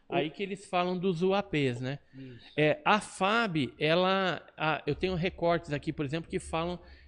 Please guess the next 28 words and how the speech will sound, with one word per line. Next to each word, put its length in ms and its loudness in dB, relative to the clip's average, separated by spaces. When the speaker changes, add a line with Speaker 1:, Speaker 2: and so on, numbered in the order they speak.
Speaker 2:
que 160 -4
ela 520 2
deveria 560 2
oficializar 1040 -2
a 60 0
in-, 240 -6
o 80 -6
setor 300 -6
de 100 -6
investigação 720 -6
e 100 -2
oficializou 840 -4
realmente 640 0
em 140 0
sessenta 460 -4
e 40 0
nove, 380 -2
mas 220 0
eles 160 -2
já 120 0
vinham 220 -6
pesquisando 560 -4
desde 320 -2
sessenta 400 -4
e 40 2
oito. 300 2
E 160 0
assim, 400 -2